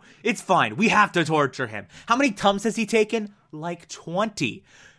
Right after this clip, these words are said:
"Oh, that's nothing. It, we need the whole bottle." <laughs>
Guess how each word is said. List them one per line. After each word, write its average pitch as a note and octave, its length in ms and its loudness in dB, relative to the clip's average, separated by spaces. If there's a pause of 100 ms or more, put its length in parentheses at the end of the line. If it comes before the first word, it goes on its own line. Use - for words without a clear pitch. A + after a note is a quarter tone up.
(340)
"Oh, D#3 180 0
that's G3 280 2
nothing. D3 640 0
It, F#3 240 -4
we B3+ 240 6
need B3 200 4
the - 80 -2
whole G3 380 6
bottle." C3+ 640 4
<laughs> - 60 -10